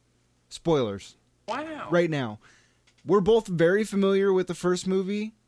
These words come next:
Speaker 1: and I think that we're both gonna kinda nerd out, um, about these movies r-, as we talk about it.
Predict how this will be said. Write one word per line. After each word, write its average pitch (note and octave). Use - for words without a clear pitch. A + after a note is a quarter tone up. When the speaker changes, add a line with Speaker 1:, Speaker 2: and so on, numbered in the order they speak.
Speaker 1:
and D#3
I D#3+
think F#3+
that F#3+
we're D#3+
both D#3+
gonna D#3+
kinda D#3
nerd D3
out, D3+
um, D3
about D3+
these E3
movies F3
r-, E3
as E3
we D#3+
talk D#3+
about F3+
it. G3+